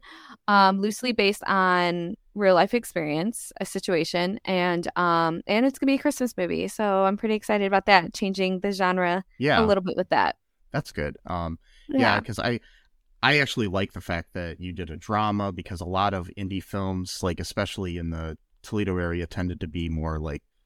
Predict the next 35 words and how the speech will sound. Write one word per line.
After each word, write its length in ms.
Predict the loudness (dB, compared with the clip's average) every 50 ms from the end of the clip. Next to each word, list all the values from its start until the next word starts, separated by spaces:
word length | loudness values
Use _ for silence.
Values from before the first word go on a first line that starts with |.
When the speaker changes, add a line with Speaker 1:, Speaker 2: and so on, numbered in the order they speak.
| _ _ _ _
Speaker 2:
horror 500 | _ -6 -2 -2 0 0 0 -2 -4 -4
based 440 | -4 -2 -2 0 0 -2 -4 -6 -8
for 160 | -6 -4 -4
a 60 | -2
while. 440 | -2 -2 -2 -2 -2 -4 -4 -6 -4
Speaker 1:
Mm-hmm. 420 | -2 -2 0 0 0 -2 -4 -4 -4
Speaker 2:
And 240 | -4 -4 -2 -2 -2
I 60 | -2
mean, 160 | -2 -2 -2 0
I 60 | 2
was 60 | 4
Speaker 1:
Yeah. 200 | 4 4 4 4
Speaker 2:
involved 260 | 2 2 0 -2 -4 -6
with 140 | -8 -8 _ _ _ _ _ _ _ _ -14
a 20 | -8
couple, 280 | -8 -6 -6 -6 -8 -6
but, 180 | -6 -6 -2
you 100 | -2 -2
know, 100 | -2 -2 -4 -10 -20 -12 -4
it's 220 | -4 -4 -2 -2
just, 340 | -2 -2 -2 -2 -4 -10 -14 _ _ _ _ _ _ _ _ _ _ _ _ _ _ _ -4
it, 180 | -4 -2 0
it's 160 | 0 -2 -2 0
good 180 | -4 -2 -2
to 60 | -2
see 180 | -4 -2 -2 -2
a 40 | 0
different 320 | 0 -2 -4 -4 -6 -4
genre. 400 | -4 -4 -4 -2 -4 -6 -6 -8
I 140 | -10 -10 -10
mean, 140 | -8 -8 -8
'cause 140 | -10 -10 -8
actually 560 | -4 -4 -4 -4 -4 -6 -6 -6 -8 -10 -12 _ _ _ _ _ _ _ _ _ _ -8
my, 360 | -4 -2 0 0 2 0 0 -2
my 260 | 0 0 0 0 -2